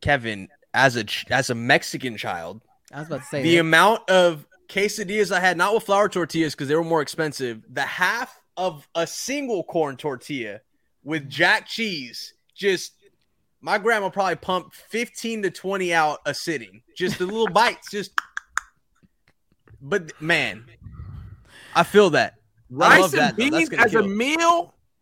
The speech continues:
Speaker 3: is
Speaker 2: I've
Speaker 3: just
Speaker 2: never had that.
Speaker 1: Mm.
Speaker 3: An-, oh, Angel, you did all right.
Speaker 2: I never, you
Speaker 1: That's
Speaker 2: said
Speaker 1: fiber.
Speaker 2: pork and beans with rice?
Speaker 1: Oh, I didn't
Speaker 3: Pork
Speaker 1: have
Speaker 3: and
Speaker 1: pork and beans.
Speaker 3: beans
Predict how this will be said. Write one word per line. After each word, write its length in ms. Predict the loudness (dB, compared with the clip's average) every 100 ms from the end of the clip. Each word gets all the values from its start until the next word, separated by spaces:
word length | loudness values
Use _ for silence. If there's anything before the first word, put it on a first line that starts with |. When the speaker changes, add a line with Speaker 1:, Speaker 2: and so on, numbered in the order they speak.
| _
Speaker 3:
is 320 | 0 2 2
Speaker 2:
I've 120 | -2 2
Speaker 3:
just 380 | 6 6 4
Speaker 2:
never 160 | -2 -4
had 360 | -6 -8 -8 -8
that. 80 |
Speaker 1:
Mm. 420 | -6 -6 -6 -10 -14 _ -4
Speaker 3:
An-, 320 | 0 0 0
oh, 260 | 2 4 4
Angel, 280 | 0 -4 -4
you 120 | -4
did 160 | 0 2
all 180 | 2
right. 500 | 4 4 2 0 -8 _ _ _ _ -14
Speaker 2:
I 100 | -10
never, 380 | -8 -6 -6 -8 -12 -12
you 140 | -12
Speaker 1:
That's 80 | -6
Speaker 2:
said 320 | -4 -2 -2
Speaker 1:
fiber. 320 | 2 2 2
Speaker 2:
pork 220 | 0 -2
and 180 | -4 -4
beans 480 | -6 -6 -8 -12 -14 _ _
with 300 | -12 -6 -6
rice? 440 | -8 -14 -14 -18 -20 _
Speaker 1:
Oh, 80 | -10
I 100 | -6
didn't 100 | 2 4
Speaker 3:
Pork 160 | 4
Speaker 1:
have 100 | 2
Speaker 3:
and 80 | 0
Speaker 1:
pork 100 | 0
and 80 | 0
beans. 60 | 0
Speaker 3:
beans 280 | -6 -10